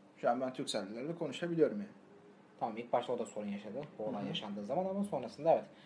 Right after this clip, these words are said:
Speaker 2: Yani diğerlerinden daha hızlı, e, sıyrılabildi
Speaker 1: Evet.
Speaker 2: mevzudan. Evet, bir diğer konumuza geçelim yoksa devam edelim mi buradan?
Speaker 1: Geçelim bence.
Speaker 2: Geçelim, tamam. Şimdi bir de son zamanlarda Atakan'la böyle çok sık, e, konuştuğumuz bir konu var.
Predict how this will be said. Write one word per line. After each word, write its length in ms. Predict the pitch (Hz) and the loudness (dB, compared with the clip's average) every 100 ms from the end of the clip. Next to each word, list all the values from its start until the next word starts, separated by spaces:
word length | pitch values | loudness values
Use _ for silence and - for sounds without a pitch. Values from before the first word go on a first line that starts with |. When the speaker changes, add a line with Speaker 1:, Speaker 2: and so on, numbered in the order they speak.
| - - 113 | -20 -12 -6
Speaker 2:
Yani 160 | 107 | 6
diğerlerinden 500 | 135 135 135 135 175 | 10 12 10 2 12
daha 280 | 135 127 123 | 12 12 10
hızlı, 220 | 113 107 110 - - 104 104 107 | 2 -2 -4 -4 -14 -10 -8 -8
e, 20 | |
sıyrılabildi 680 | 101 117 107 110 104 104 101 - - - - - - - | -10 -6 -4 -4 -4 -6 -8 -12 -20 -20 -20 -20 -16 -6
Speaker 1:
Evet. 280 | 117 101 - | -6 -6 -10
Speaker 2:
mevzudan. 380 | 113 104 101 104 - - - - - | -6 -6 -6 -10 -16 -20 -20 -20 -14
Evet, 100 | 101 - | -14 -10
bir 160 | 107 104 | -8 -6
diğer 280 | 107 117 - - - - - - - - - - | -4 -6 -8 -20 -20 -16 -16 -16 -20 -20 -20 -12
konumuza 260 | 107 107 | -10 -6
geçelim 200 | 104 - 123 | -6 -6 -8
yoksa 180 | 104 | -2
devam 180 | 110 110 | 2 2
edelim 200 | 107 104 | 2 -2
mi 100 | 101 | -2
buradan? 140 | 98 - - - - - | -4 -10 -18 -20 -14 -8
Speaker 1:
Geçelim 360 | 165 233 226 | -4 -2 -2
bence. 200 | 113 - - - | -2 -6 -18 -12
Speaker 2:
Geçelim, 240 | - - - | -12 -12 -14
tamam. 140 | - - - - - - - - - - - | -18 -18 -20 -20 -20 -20 -20 -20 -20 -20 -12
Şimdi 220 | - 151 | -4 0
bir 60 | 151 | 8
de 140 | 156 | 8
son 220 | 151 151 | 8 2
zamanlarda 420 | 139 139 135 143 139 | 6 8 8 6 4
Atakan'la 460 | 131 127 131 127 | 4 6 6 6
böyle 180 | 120 117 | 2 2
çok 180 | - - | 0 -8
sık, 140 | 117 - - | -10 -12 -6
e, 180 | 117 117 | -4 -2
konuştuğumuz 460 | 123 117 120 123 120 | -4 -4 -6 -6 -6
bir 80 | |
konu 220 | 117 117 110 | -6 -4 -4
var. 160 | 113 | -8